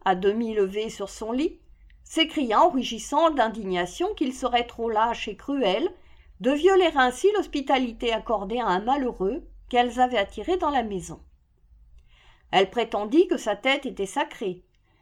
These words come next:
et que si sa mère ne voulait renoncer à ses affreux projets, elle allait de ce pas informer l'étranger du danger qui le menaçait.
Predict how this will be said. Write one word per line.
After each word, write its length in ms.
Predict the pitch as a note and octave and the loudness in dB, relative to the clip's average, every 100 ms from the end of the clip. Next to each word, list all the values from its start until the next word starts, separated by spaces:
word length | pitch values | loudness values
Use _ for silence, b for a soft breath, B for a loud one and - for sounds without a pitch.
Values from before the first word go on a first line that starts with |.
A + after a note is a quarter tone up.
| _ | _
et 100 | F#3+ | -2
que 140 | G3 E4 | 2 2
si 180 | F#4+ | 4
sa 200 | F#4 D4+ | 4 4
mère 240 | D4 C4+ A#3+ | 4 4 2
ne 100 | A3 | 0
voulait 300 | A3 B3+ C4 | -2 2 2
renoncer 560 | A#3+ A#3 A#3 A3+ D4+ | 2 -2 -6 -6 0
à 100 | C4+ | 2
ses 240 | G3 A3 G3+ | 2 -2 -2
affreux 340 | G3 - A3 | -2 -4 -10
projets, 460 | - F#3+ E3+ C4+ - _ _ _ _ _ | -6 -6 -2 -2 -4 _ _ _ _ _
elle 200 | - B3 | 0 4
allait 240 | D#4+ F#4+ F#4 | 6 4 4
de 140 | D#4 | 0
ce 160 | D4+ C4 | -2 -2
pas 320 | A#3+ C#4+ F#4 | 2 4 4
informer 440 | F4 E4+ D4+ D4 | 4 4 4 2
l'étranger 560 | C4+ B3+ - A3 G3+ C#4 | -2 -4 -4 -4 -2 -2
du 160 | E4+ B3 | 0 0
danger 480 | A#3 F#3+ F3+ C4 | 0 0 -2 -4
qui 100 | C4+ | 0
le 140 | C#4+ C#4 | 0 0
menaçait. 640 | A#3 G3 E3 - D3+ - | 0 0 -2 -4 -14 -16